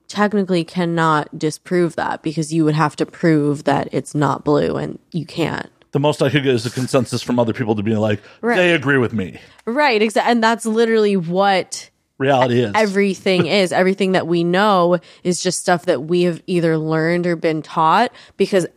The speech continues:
Speaker 1: multiple people, enough people agreed that this is the consensus, this is the truth, and we're going to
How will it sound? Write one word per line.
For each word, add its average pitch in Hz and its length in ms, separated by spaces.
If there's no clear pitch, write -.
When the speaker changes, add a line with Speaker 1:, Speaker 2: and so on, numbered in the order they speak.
Speaker 1:
multiple 180 760
people, 175 640
enough 190 380
people 175 340
agreed 160 640
that 156 200
this 180 180
is 165 100
the 165 100
consensus, 156 760
this 156 200
is 147 160
the 151 100
truth, 185 520
and 165 200
we're 165 100
going 160 220
to 156 80